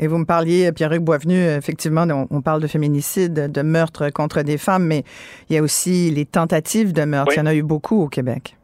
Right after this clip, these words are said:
Speaker 2: Oui. Depuis deux mille quatorze, je regardais les statistiques, là, euh,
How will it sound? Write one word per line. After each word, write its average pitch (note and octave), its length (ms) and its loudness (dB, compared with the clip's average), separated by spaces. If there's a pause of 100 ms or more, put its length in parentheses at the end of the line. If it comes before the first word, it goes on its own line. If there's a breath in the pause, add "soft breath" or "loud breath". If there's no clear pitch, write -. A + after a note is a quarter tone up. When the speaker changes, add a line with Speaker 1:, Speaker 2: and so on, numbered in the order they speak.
Speaker 2:
Oui. D3 80 -2 (200)
Depuis B2+ 400 -2
deux C#3+ 120 4
mille D3 160 4
quatorze, D#3 520 6
je A#2+ 240 0
regardais A#2+ 340 2
les B2 120 -2
statistiques, - 540 -6
là, C3 180 -4 (540 loud breath)
euh, A2+ 420 0